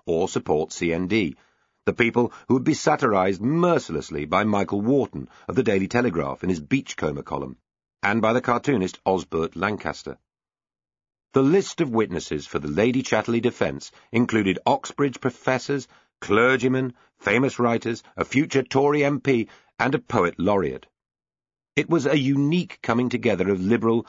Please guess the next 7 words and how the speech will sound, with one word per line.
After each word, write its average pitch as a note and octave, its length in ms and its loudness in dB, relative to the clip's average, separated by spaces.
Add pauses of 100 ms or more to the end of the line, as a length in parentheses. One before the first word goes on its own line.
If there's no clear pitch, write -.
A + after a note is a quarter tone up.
(120)
and A2 160 0
intellectual A#2+ 600 0
strands D#2+ 520 -2
in F#2 80 -4
British E2+ 340 -2
public C#2+ 300 -6
life. D#2+ 380 -4